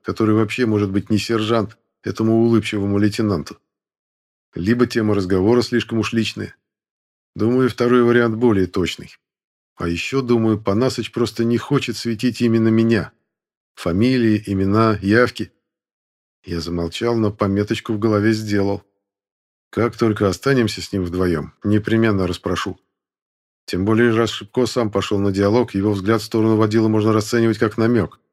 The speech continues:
Мол, будем наедине, тогда и вспомним Клячина. Что же там ещё за секретки у дяди Коли? Видимо, не зря всё это время, несмотря на человеческую симпатию к Клячину,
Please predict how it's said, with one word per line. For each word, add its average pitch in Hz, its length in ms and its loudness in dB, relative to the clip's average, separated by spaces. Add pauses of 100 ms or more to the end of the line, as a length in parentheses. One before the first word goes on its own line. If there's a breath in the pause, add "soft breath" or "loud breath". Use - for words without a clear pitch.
(180)
Мол, 87 240 -6
будем 120 320 2
наедине, 117 440 2
тогда 117 320 0
и 127 40 0
вспомним 123 480 -2
Клячина. 87 440 -2 (1000)
Что - 380 -10
же 110 140 -6
там 123 240 -4
ещё 131 320 -4
за 123 140 -2
секретки - 800 -4
у 101 60 -4
дяди 95 260 -2
Коли? 87 360 -4 (1080)
Видимо, 107 340 2
не 123 120 4
зря 120 320 2
всё 120 160 -2
это 120 180 0
время, 120 280 2
несмотря 110 460 0
на 107 60 0
человеческую 107 600 -2
симпатию 101 540 -4
к - 60 -20
Клячину, 107 540 -2